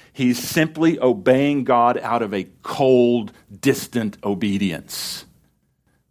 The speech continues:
Why? Because he loves God? No, 'cause he wants to keep the pastor off his back. He wants to keep his parents off his back. And the minute that he breaks free and goes off to college or whatever,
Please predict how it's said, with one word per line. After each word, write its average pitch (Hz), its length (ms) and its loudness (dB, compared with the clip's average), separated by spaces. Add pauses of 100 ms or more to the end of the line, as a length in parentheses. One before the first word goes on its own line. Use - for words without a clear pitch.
Why? 104 480 0
Because 120 200 -6
he 113 100 -4
loves 127 280 0
God? 143 340 0 (100)
No, 110 360 -2
'cause 131 160 -4
he 120 100 -2
wants 127 220 -2
to - 80 -16
keep - 200 -4
the 104 80 -8
pastor 151 500 -2
off 110 140 -4
his 104 120 -10
back. 95 360 0 (160)
He 139 60 -2
wants 143 220 0
to 139 80 -8
keep 156 160 -2
his 127 140 -4
parents 151 640 -2
off 120 160 -2
his 110 180 -8
back. 92 440 0 (460)
And 123 160 2
the 117 40 4
minute 175 540 2
that 196 160 2
he 185 220 -6
breaks 175 420 -2
free 131 500 0 (240)
and 113 140 -6
goes 156 240 4
off 160 160 2
to 135 100 -10
college 156 540 2
or 120 80 -6
whatever, 165 640 2